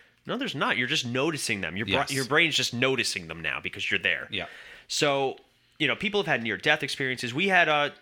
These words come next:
Speaker 1: spirit medium Daniel Jackson on the show, and which was a lot of fun, and he had a
Speaker 2: Yeah.
Speaker 1: very different and unique perspective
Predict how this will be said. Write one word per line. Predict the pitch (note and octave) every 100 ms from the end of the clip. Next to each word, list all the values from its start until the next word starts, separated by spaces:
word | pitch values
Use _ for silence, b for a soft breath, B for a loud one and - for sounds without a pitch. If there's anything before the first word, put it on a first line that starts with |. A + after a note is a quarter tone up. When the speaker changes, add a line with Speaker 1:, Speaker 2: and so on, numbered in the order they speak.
| -
Speaker 1:
spirit | - - F3
medium | D#3+ F3 E3+ E3+
Daniel | D#3 D#3 F3+ F3
Jackson | D#3+ A#3 - D3+ F#2 -
on | B2
the | B2
show, | A#2 A#2 F2+ - -
and | A#2+ A2+ A2
which | - A#2 C3+
was | C3+
a | C#3
lot | D3 B2
of |
fun, | - G#3 G3+
and | C3
he | C3 E3+
had | D3
a |
Speaker 2:
Yeah. | A#2+
Speaker 1:
very | C#3 D#3
different | B2 C#3 C3 A#2
and | F#2 A2
unique | A2+ A#2+ A#2
perspective | A2 - G#2+ - C#3